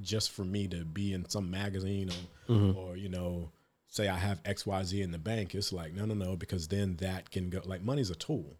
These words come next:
Speaker 2: Yeah.
Speaker 1: Right? And so, like, understanding it as a tool and, you know, just like you're talking about with the, um, with the, with the meditation you read before about, like, the farmer, like, all right, yeah, whenever seed is sown in the ground, like, there's tools that need to be used.
Speaker 2: Yeah.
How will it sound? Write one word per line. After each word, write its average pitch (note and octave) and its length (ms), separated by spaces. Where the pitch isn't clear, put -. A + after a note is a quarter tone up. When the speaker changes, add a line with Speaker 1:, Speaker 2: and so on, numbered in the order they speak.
Speaker 2:
Yeah. F2+ 360
Speaker 1:
Right? D#2+ 100
And G2 140
so, G#2+ 140
like, F#2+ 220
understanding G#2+ 540
it G2 80
as F#2+ 100
a F#2 80
tool A2+ 480
and, G2 540
you F#2 100
know, F#2 120
just G2+ 200
like G#2 360
you're F#2 100
talking G#2+ 160
about F#2 140
with G2+ 140
the, G2+ 140
um, F#2 380
with G2+ 300
the, G2 420
with G#2+ 140
the - 80
meditation G#2+ 440
you G2+ 60
read F#2+ 80
before F2+ 240
about, F#2+ 180
like, F2 160
the - 80
farmer, B2 480
like, - 200
all B2 60
right, A#2+ 100
yeah, C3 120
whenever G2 300
seed A#2+ 300
is G#2 80
sown A#2+ 240
in A2 80
the G2+ 80
ground, G#2+ 420
like, F2+ 220
there's G2+ 240
tools G3+ 300
that G2 120
need F2+ 160
to D#2 60
be D#2+ 100
used. B1 320
Speaker 2:
Yeah. F2+ 280